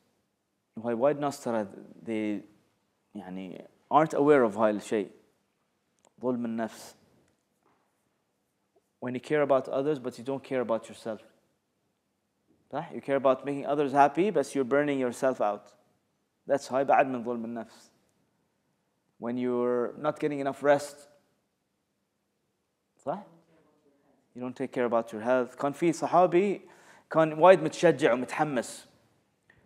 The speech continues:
قال: "أنا ما ب-، ما بنام في الليل، بقوم الليل كله، ما بتزوج وما باكل، بصوم كل يوم."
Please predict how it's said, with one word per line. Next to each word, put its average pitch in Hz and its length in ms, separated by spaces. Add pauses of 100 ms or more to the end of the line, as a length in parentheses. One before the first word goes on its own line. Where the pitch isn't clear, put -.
(120)
قال: 160 140
"أنا 160 200
ما 175 240
ب-، 170 420
ما 185 80
بنام 180 320
في - 100
الليل، 135 280
بقوم 160 380
الليل 165 240
كله، 208 460 (400)
ما 160 140
بتزوج 185 600 (400)
وما 156 300
باكل، 156 360
بصوم 135 460
كل 156 180
يوم." 117 200